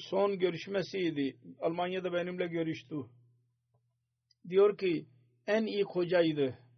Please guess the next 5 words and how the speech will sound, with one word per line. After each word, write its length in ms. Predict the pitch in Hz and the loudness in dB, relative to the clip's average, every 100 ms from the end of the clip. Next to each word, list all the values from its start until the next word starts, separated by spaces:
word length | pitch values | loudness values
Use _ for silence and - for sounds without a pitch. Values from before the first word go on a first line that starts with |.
| _ _ 185 | _ _ -2
Ben 220 | 185 196 | -2 0
itaatin 540 | 196 185 180 185 208 202 | 0 2 2 2 0 -2
önemini 480 | 190 185 196 208 | -2 0 0 -2
kendisinden 640 | 196 190 196 190 190 202 202 | -2 0 -2 -2 0 0 4
öğrendim. 540 | 175 170 156 143 | 4 4 2 0